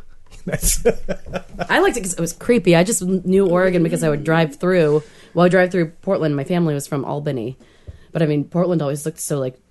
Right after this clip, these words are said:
Speaker 2: like, dark and mysterious and creepy.
Speaker 1: Mm-hmm.
Speaker 2: And damp. <laughs>
Speaker 1: <laughs> Wanna move there 'cause it's damp. All right, well
Speaker 2: Yeah, Brooke says it used to smell like an old bookstore. It totally did. I love that. I, I just love that smell.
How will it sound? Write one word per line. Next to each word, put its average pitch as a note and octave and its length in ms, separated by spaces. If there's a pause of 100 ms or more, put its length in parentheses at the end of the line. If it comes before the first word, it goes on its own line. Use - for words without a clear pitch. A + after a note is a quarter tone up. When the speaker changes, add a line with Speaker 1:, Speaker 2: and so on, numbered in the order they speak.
(220)
Speaker 2:
like, C3 140 (260)
dark C#3+ 320
and A#2+ 240 (160)
mysterious C#3 680
and A#2+ 180
creepy. C3 500 (480)
Speaker 1:
Mm-hmm. G2+ 420
Speaker 2:
And C4+ 140
damp. D#3+ 300 (100)
<laughs> - 1400
Speaker 1:
<laughs> - 20
Wanna F3 220
move D#3+ 240
there D3+ 140
'cause A#2+ 120
it's G#2+ 180
damp. F#2+ 580 (1040)
All G#3+ 100
right, E3+ 180
well F3+ 160
Speaker 2:
Yeah, D4+ 120
Brooke C#4+ 180
says C4 200
it A#3 60
used A3+ 160
to A#3 60
smell A3+ 140
like A3 120
an A3+ 60
old G#3+ 160
bookstore. F#3+ 400
It E3+ 80
totally A#3 320
did. D#3+ 160
I D3+ 100
love F3+ 480
that. C#3+ 300
I, D3+ 300
I C3+ 80
just C#3+ 180
love C#3+ 220
that C3 180
smell. C3 320